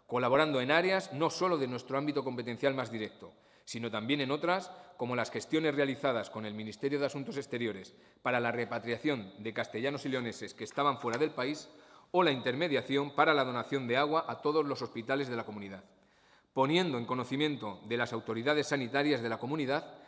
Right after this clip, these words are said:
la disponibilidad de las instalaciones deportivas de la Consejería, informando de los medios y recursos con los que contaban las residencias deportivas. También cediendo un apartamiento de doce plazas de la Residencia Deportiva Río Esgueva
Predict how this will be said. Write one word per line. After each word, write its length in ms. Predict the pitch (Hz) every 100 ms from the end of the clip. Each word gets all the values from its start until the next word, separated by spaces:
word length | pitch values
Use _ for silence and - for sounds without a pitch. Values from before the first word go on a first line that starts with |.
| - -
la 160 | 123 123
disponibilidad 960 | 123 - 127 123 120 123 165 190 -
de 160 | 120 147
las 160 | 135
instalaciones 580 | 123 - 117 113 147 151
deportivas 460 | 135 127 120 156 147
de 80 | 139
la 100 | 120
Consejería, 540 | 113 107 120 117 90 - - _ - _
informando 760 | 143 135 120 120 156 170 190 196
de 140 | 120
los 160 | 117 117
medios 320 | 151 143 139
y 40 |
recursos 540 | 151 127 143 139 170 -
con 220 | 160 170
los 120 | 123
que 120 | 147
contaban 420 | 131 113 139 156 151
las 140 | 160
residencias 480 | 135 117 120 117 107
deportivas. 580 | 104 104 101 92 - _ _ _ _
También 460 | 101 101 143 180 - - _ _ _ _ _ - - - -
cediendo 400 | 113 131 151 147
un 60 |
apartamiento 640 | 131 123 117 123 139 135 117
de 140 | 110
doce 260 | 117 165 -
plazas 520 | 131 139 156 170 - - - -
de 160 | 117 131
la 120 | 123
Residencia 480 | 117 120 143 147 139
Deportiva 460 | 127 120 139 135
Río 140 | 117 113
Esgueva 420 | 107 143 165